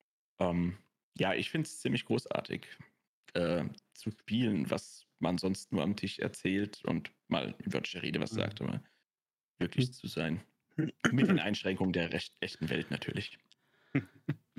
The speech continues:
Speaker 2: Ja, mega nice. Also beispielsweise, äh, vielleicht ist das auch eine große Hilfe für andere. Ich persönlich war immer so,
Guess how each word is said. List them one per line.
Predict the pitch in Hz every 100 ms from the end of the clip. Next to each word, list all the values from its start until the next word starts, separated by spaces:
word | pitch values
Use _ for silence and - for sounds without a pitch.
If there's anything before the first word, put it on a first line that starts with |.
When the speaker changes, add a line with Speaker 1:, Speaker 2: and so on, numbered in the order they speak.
| - - - - - 113
Speaker 2:
Ja, |
mega | 113 123 120
nice. | 139 120 -
Also | 127 135 139 143
beispielsweise, | 131 135 - 147 - 127 127 127 123 123 127
äh, | 120 117 -
vielleicht | 127 127
ist | -
das | 131 -
auch | 123
eine | 127
große | 123 120
Hilfe | 127 127
für | - 117
andere. | 139 151 156 - - _ -
Ich | 175 -
persönlich | 165 147 156 156 147 -
war | 139
immer | 139 139 131
so, | 131 131 127